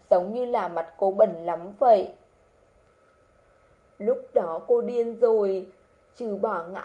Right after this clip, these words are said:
vào lòng Lục Hàng ủy khuất nỉ non, cô không biết bản thân còn có thể làm gì. Lục Hàng ôm cô cũng khó xử rời yến hội, một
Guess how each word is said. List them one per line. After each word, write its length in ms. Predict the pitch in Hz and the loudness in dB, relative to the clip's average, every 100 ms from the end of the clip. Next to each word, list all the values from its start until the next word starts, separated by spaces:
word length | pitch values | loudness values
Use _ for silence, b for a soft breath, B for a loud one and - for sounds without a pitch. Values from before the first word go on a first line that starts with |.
| - | -10
vào 180 | 269 220 | -6 -6
lòng 260 | 214 208 190 | -4 -6 -6
Lục 220 | 196 185 | -6 -6
Hàng 260 | 220 220 185 - | -10 -12 -12 -10
ủy 240 | 214 185 - | -10 -10 -6
khuất 240 | 311 - | -8 -6
nỉ 240 | 302 240 - 196 | -8 -8 -8 -10
non, 460 | 214 214 208 214 - b b - | -8 -6 -8 -10 -14 b b -6
cô 140 | 196 | -4
không 180 | 208 196 | -2 -4
biết 200 | 262 - | -4 -4
bản 200 | 277 214 - | -4 -4 -8
thân 180 | 226 226 | -10 -6
còn 260 | 226 208 202 | -6 -4 -4
có 100 | 175 | -6
thể 280 | 262 233 185 | -4 -4 -4
làm 340 | 208 196 190 180 | -6 -6 -10 -10
gì. 460 | 208 196 190 180 175 - - _ _ _ b b b _ - | -6 -6 -6 -8 -12 -20 -20 _ _ _ b b b _ -14
Lục 280 | 208 220 220 | 0 2 2
Hàng 340 | - 233 190 - | -4 -4 -4 2
ôm 220 | 208 202 208 | 2 2 2
cô 220 | 226 214 | 2 2
cũng 200 | 240 220 | -2 -8
khó 260 | - 208 175 | -2 0 0
xử 280 | - 269 196 202 | -2 -6 -4 0
rời 240 | 196 180 | 0 0
yến 260 | 196 175 202 | -2 -4 -4
hội, 400 | 247 254 196 185 - B B - | -4 2 2 0 -10 B B -8
một 220 | 202 190 | -2 -2